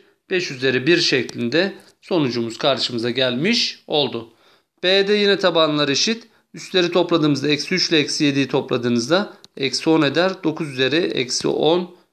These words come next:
şeklinde ikinci sorumuz da cevaplandı. C'ye geçtiğimizde bu sefer üstler eşit. Üstler eşitse tabanları çarpıyoruz. Tabanları çarptığımızda eksi üç ile ikiyi çarptığımızda eksi altı.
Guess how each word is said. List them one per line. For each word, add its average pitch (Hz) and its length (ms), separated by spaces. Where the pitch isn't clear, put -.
şeklinde 131 520
ikinci 139 300
sorumuz 120 320
da 123 80
cevaplandı. 127 840
C'ye 170 320
geçtiğimizde 165 840
bu - 40
sefer 214 220
üstler 185 380
eşit. 220 420
Üstler 190 300
eşitse 202 460
tabanları 180 560
çarpıyoruz. 151 720
Tabanları 180 500
çarptığımızda 160 640
eksi 147 360
üç 185 200
ile 151 100
ikiyi 135 220
çarptığımızda 127 580
eksi - 480
altı. 147 680